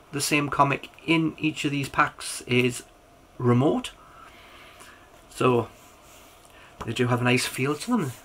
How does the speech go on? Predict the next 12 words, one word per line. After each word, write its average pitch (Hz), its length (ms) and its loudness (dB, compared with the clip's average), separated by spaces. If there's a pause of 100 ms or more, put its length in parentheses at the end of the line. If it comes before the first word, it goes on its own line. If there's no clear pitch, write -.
(420)
Feel 131 200 -2
nice 135 400 0
and 147 300 -2
look - 220 -8
clean. 185 260 0
There's 139 180 -2
not 143 200 2
a - 20 0
mark 156 300 4
on 151 100 2
this 165 240 -4
one. 214 160 -2